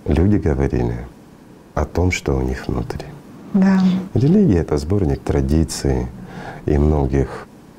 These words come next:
Speaker 1: правил по факту. Как нужно, что нужно, это в помощь идущему. Это хорошо, замечательно. Но истинное зерно, оно у каждого внутри. Его невозможно написать на бумаге.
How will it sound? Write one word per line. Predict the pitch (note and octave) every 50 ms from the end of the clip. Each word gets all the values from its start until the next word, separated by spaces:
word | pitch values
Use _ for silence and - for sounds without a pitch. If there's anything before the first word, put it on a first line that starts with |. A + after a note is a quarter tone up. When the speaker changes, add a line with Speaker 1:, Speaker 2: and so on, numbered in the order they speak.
| - -
Speaker 1:
правил | - - - B2+ B2+ A2+ A2 - - - - - - - - - - - - - - - - - - - - - - - -
по | - -
факту. | - - - - - - - - - - - - - - - - - - - - - -
Как | - - G2+ G#2 F#2+ -
нужно, | - E2 C#2+ C2 A#1+ -
что | - - - - F2+
нужно, | F2+ E2 D#2+ D2+ C#2 A#1+ B1 A#1
это | C2 C2+ - D2+
в | D2 -
помощь | - F2 E2+ D#2 C#2 - - -
идущему. | - E2+ D#2+ D2 C2 - - - - - -
Это | A#1+ A#1+ - - -
хорошо, | - - - F2+ F2+ - - C3+
замечательно. | - - - C2+ C#2+ C#2+ - - F#2+ F2 - - - A#2 A#2 A2+ - - - - - - - - - - - - -
Но | D2 D2+ D2+ D2 C#2+ C#2+ C#2 C2+ C2+ B1+ A#1+ A#1+ A#1+ G1+ - G1+ G1+ G1+ - -
истинное | - G2+ G#2+ - - F2 C#2 B1+ B1+ E2+ A#1
зерно, | A#1 B1 B1 A#1+ A#1+ A#1 A#1 A#1 A1+ -
оно | - - D2+ D2 D2+ D2+
у |
каждого | - - - F2 D2 C2 C2+ B1+ A#1+ A#1
внутри. | A#1 A#1 - - - - - - - - - - - - - -
Его | C#3 C#3 C3+
невозможно | B2+ B2 B2 B2 A#2 A#2 A#2+ A2+ D#2 C2+ B1
написать | B1 B1+ - - - - - - - -
на | B1
бумаге. | A#1 A1+ A#1 B1 A#1+ A#1 -